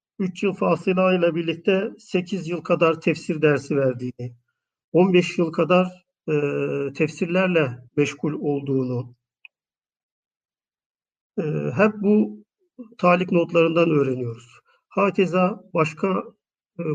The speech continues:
koleksiyonlarda var mıydı bilmiyorum ama, e, Hatice Hatun diye bir kızı olduğunu,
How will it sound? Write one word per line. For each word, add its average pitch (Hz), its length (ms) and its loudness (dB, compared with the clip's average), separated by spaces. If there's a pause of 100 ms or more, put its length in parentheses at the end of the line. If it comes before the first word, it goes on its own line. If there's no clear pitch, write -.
koleksiyonlarda 175 840 0
var 185 160 2
mıydı 160 320 -2
bilmiyorum 170 440 0
ama, 175 400 2 (920)
e, 151 40 0 (760)
Hatice 165 420 2
Hatun 160 540 2
diye 180 360 2
bir 160 200 -2
kızı 151 220 -6
olduğunu, 139 720 -4